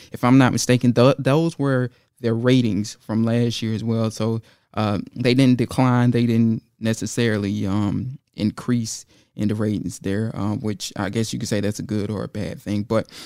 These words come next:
they'll have the X Factor abilities for the Jacksonville Jaguars. And I'm sure it might be teams with more X Factor players, but,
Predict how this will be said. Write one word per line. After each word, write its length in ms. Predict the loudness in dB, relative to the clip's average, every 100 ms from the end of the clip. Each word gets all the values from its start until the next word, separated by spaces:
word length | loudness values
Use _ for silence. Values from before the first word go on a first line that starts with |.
| -2
they'll 180 | 2 2
have 240 | 2 0
the 160 | -2 -2
X 160 | -4 -2
Factor 340 | -2 -2 -2
abilities 480 | 0 0 0 -2 -4
for 160 | -6
the 80 | -8
Jacksonville 600 | -6 -6 -6 -8 -10 -10
Jaguars. 600 | -10 -8 -6 -4 -4 -4 -8 -20 -20 -4
And 260 | 2 4 4
I'm 140 | 2
sure 540 | 0 0 2 2 2 -2
it 140 | -2 0
might 200 | 2 0
be 120 | -2
teams 340 | 0 0 0
with 180 | 0 0
more 320 | 2 2 2 2
X 220 | -2 -2
Factor 340 | -4 -4 -6
players, 520 | -8 -4 -2 -2 -4
but, 340 | -6 0 0